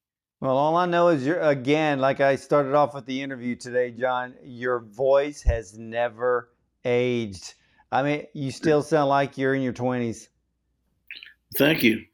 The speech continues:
Speaker 2: <laughs> That's a big compliment.
Speaker 1: <laughs> Now, are you currently on tour?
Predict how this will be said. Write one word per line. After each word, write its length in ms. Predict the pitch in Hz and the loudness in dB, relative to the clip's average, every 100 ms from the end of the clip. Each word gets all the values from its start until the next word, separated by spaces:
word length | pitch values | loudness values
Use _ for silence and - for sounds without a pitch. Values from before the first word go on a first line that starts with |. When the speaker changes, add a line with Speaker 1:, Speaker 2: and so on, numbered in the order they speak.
| _ | _
Speaker 2:
<laughs> 200 | _ - | _ 0
That's 340 | - - - | 0 0 -4
a 40 | - | 2
big 180 | 139 113 | 4 4
compliment. 520 | 123 113 113 101 - _ - | 2 2 0 -2 -10 _ -2
Speaker 1:
<laughs> 80 | - - 220 - - 190 - - 180 | -2 0 -2 -2 -2 -2 -2 -16 0
Now, 300 | 208 196 - - - | 4 4 4 -10 2
are 120 | 180 | 4
you 180 | 214 240 | 4 0
currently 440 | - 247 247 226 | 2 2 4 2
on 140 | 220 202 | 2 0
tour? 460 | 214 233 240 202 | 2 2 2 -4